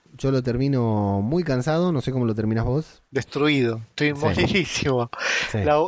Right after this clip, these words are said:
Speaker 2: la, el último, bueno, vos sabrás y, y mucha de la
Speaker 1: Sí,
Speaker 2: gente que,
Speaker 1: sí.
Speaker 2: que nos escucha sabe cómo, cómo estoy terminando el año yo.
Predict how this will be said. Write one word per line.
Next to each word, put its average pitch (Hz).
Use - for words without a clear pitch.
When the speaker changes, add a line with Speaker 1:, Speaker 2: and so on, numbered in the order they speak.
Speaker 2:
la, 147
el 147
último, 151
bueno, 131
vos 151
sabrás 123
y, 117
y 123
mucha 131
de 131
la 123
Speaker 1:
Sí, 113
Speaker 2:
gente 107
que, 123
Speaker 1:
sí. 110
Speaker 2:
que 131
nos 131
escucha 143
sabe 147
cómo, 127
cómo 143
estoy 143
terminando 135
el 131
año 135
yo. 160